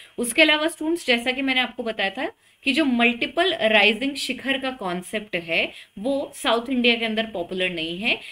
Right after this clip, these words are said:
यहाँ पर एक सिंगल पिरामिडिकल विमान होता था। यहाँ पर स्टूडेंट्स आप देखेंगे कि जो गर्भगृह है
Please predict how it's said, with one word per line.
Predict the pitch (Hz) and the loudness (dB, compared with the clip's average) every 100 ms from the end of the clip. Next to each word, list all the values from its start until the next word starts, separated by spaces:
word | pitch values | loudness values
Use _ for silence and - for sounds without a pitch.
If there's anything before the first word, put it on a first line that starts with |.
| - | -2
यहाँ | 196 208 214 | 0 0 0
पर | 269 - | -4 -4
एक | 214 294 349 | -2 -2 -4
सिंगल | - 247 220 247 | -4 -2 -2 -4
पिरामिडिकल | 269 214 190 175 175 247 302 | -4 -4 -2 -4 -6 -4 -4
विमान | 185 165 156 196 240 _ | -4 -4 -4 -8 -10 _
होता | 175 165 139 | -8 -6 -10
था। | - - _ _ _ _ _ - - 185 | -12 -20 _ _ _ _ _ -20 -12 4
यहाँ | 220 294 | 4 6
पर | 330 349 | 2 0
स्टूडेंट्स | - 311 320 | 0 0 2
आप | 320 254 | 0 0
देखेंगे | 254 247 254 240 330 | -2 -2 -4 0 0
कि | 339 254 | 0 -2
जो | 262 240 | -2 0
गर्भगृह | 233 269 233 262 254 240 | 0 0 0 0 2 2
है | 208 202 220 | 0 0 -2